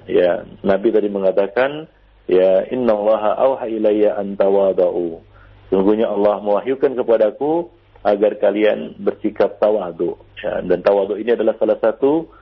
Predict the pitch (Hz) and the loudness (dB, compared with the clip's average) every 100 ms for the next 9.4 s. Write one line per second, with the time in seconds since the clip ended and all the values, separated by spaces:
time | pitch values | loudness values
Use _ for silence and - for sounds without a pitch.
0 | _ - 127 113 127 117 117 110 135 - | _ -2 2 2 2 0 -2 -2 -2 -2
1 | 113 110 104 101 98 113 - - 98 90 | -2 0 0 0 -2 -4 -4 -4 -4 -2
2 | 85 85 80 - - - - - - - | -2 -2 -8 -12 -20 -20 -20 -20 -20 -20
3 | - - 107 110 110 113 117 113 127 135 | -20 -2 -2 0 0 0 0 -2 -4 0
4 | 113 101 113 120 127 - _ _ - 135 | -2 0 0 0 -2 -12 _ _ -4 0
5 | 139 135 117 101 78 - 123 117 123 - | 2 2 2 0 0 -4 -2 -2 -2 -2
6 | 143 127 120 117 - 135 135 160 - 143 | 0 0 -2 -4 -4 -4 -2 -4 -4 -2
7 | 135 131 135 127 117 101 87 85 - _ | -2 -2 -2 0 -2 -2 -6 -6 -20 _
8 | _ _ - - 95 101 113 - 113 127 | _ _ -20 -4 2 2 0 -2 0 0
9 | 131 135 147 139 | 0 0 2 0